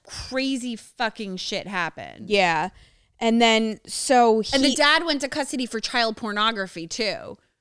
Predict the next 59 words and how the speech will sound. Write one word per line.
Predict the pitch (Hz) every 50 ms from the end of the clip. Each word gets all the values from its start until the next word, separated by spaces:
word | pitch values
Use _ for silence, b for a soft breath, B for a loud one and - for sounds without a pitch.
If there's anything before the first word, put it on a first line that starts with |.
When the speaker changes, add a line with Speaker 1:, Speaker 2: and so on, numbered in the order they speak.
| _ _ _
Speaker 1:
Remember? | - 240 247 247 240 254 269
Speaker 2:
Oh, | 269 254 247 240
Speaker 1:
Or | 269 254 202
into | 262 247
Speaker 2:
right. | 226 226 226 226 220 214
Speaker 1:
jail. | 240 240 254 240 202 185 143 175
No, | 220 254 277 254
he | 247 277
didn't | 269 294 262 220
die. | 262 254 254 233 - - - - - b b
He | b - 302 262
died | 247 302 302 294 277 262 -
in | - 254 262 262 262
jail. | 220 220 202 180 143 107 -
Or | - 214 269
he | 262 285
was | 254 269 233
in | 233 262 269 254
jail | 226 285 277 262 247 226
for | 214 220 214
child | - - 240 220 214 202 214
pornography. | - - 220 208 202 190 185 175 175 175 - - 214 208
Speaker 2:
Yeah, | 226 214 202 185 170 170
he | 180 - - 233 233
was | 214 214 214 202 208
in | 220 220
Speaker 1:
Because | 208 190
Speaker 2:
there. | 185 180 196
Speaker 1:
the | 233
dad | 208 240 208 208 220
was | 233 233 226
a | 202
fucking | - - 233 208 - 208 202
creep. | - - 180 - B B B B
Okay, | - - 302 226 - - b b b b -
back | 294 320 370 - - 539
up | -
for | - - 339
a | 294 285
second. | - - - 175 - - 139 - - - 254
If | 233 226
you | 220 226 262 302 370 415 508 466
married | 403 349 302 277 269 233
the | 233
man | 220 208 202 208
of | 208 220
your | 226 208 196
dreams | 196 175 175 156 156 160 - - - - - _ _ _
and | - 247 240
his | 254 247 233 - -
fucking | _ - 269 277 - - 320 349 392 381 285 247 _
dad | - 185 170 160 156 156 156 165 190 226 -
was | - 208 208 196 185 -
just | - - 185 175 - - - -
creepy | - - - - 190 180 180 - - 220 226 214 202
as | 170
shit | - - - - - - - 160 - -
like | - 196 196 196 -
that, | - 202 196 202 208 202 196